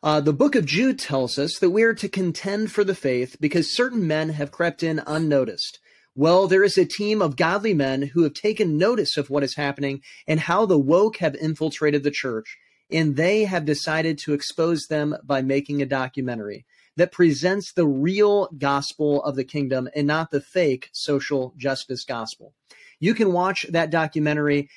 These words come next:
and find what to do at enemieswithinthechurch dot com.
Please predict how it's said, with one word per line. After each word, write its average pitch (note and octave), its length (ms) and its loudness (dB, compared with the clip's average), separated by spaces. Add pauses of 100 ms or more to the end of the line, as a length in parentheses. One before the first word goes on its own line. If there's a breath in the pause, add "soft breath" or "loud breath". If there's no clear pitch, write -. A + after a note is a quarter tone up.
(100 loud breath)
and D3+ 220 -2
find E3+ 440 0
what D#3+ 200 0
to F#3+ 100 -2
do C3+ 420 0
at C#3+ 220 -6
enemieswithinthechurch E3+ 1600 -2
dot B2 300 -4
com. A#2 440 -6